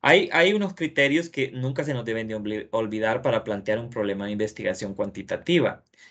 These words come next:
Y estos criterios generales son, son tres. Uno es que el problema debe expresar una relación entre dos o más conceptos o variables. Eh, la relación entre dos conceptos o variables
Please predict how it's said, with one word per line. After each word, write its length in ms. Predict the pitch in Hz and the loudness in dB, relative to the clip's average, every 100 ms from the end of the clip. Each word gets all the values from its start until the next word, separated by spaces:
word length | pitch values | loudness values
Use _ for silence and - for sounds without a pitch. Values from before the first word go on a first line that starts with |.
| _ _ - | _ _ -2
Y 240 | 127 139 | 6 6
estos 240 | 156 185 | 6 2
criterios 580 | - 175 175 165 175 170 - | -4 2 6 6 6 2 -4
generales 580 | 156 151 156 147 160 | -2 2 4 4 2
son, 240 | 139 131 123 | -2 -8 -8
son 260 | 135 131 | -8 -6
tres. 420 | 131 170 104 - _ - | 0 2 2 -6 _ -6
Uno 380 | 175 190 208 - | -4 -2 -2 0
es 400 | 139 113 - - _ _ _ | 0 0 -2 -20 _ _ _
que 180 | - 139 135 | -4 0 0
el 140 | 139 | -2
problema 440 | 135 135 135 160 | 0 0 0 0
debe 260 | 165 160 165 | 0 2 2
expresar 800 | 165 - 175 170 165 156 180 - | 0 0 -2 0 2 2 0 -4
una 260 | 135 135 147 | -4 -2 2
relación 540 | 151 135 131 143 147 | 2 4 2 2 -2
entre 300 | 156 147 131 | -2 -4 -2
dos 220 | 120 135 | 0 0
o 60 | 147 | -2
más 220 | 127 131 | -4 -4
conceptos 580 | 143 131 127 110 - 107 | -4 -6 -4 -4 -4 -4
o 80 | 98 | -2
variables. 680 | 90 160 190 101 - - _ _ _ _ _ _ _ _ _ _ _ _ _ _ _ _ _ _ | 2 4 4 0 -12 -20 _ _ _ _ _ _ _ _ _ _ _ _ _ _ _ _ _ _
Eh, 880 | - 127 123 123 120 120 120 110 - _ _ _ - | -2 2 4 4 2 2 0 -2 -8 _ _ _ -6
la 200 | 139 143 | 2 4
relación 460 | 135 135 131 180 196 | 4 4 2 2 -2
entre 240 | 139 123 | -2 -2
dos 140 | 135 | -2
conceptos 440 | 131 170 175 165 107 | -2 -4 0 0 -2
o 100 | 117 | -2
variables 640 | 139 165 151 143 170 170 | 0 4 4 2 -2 -6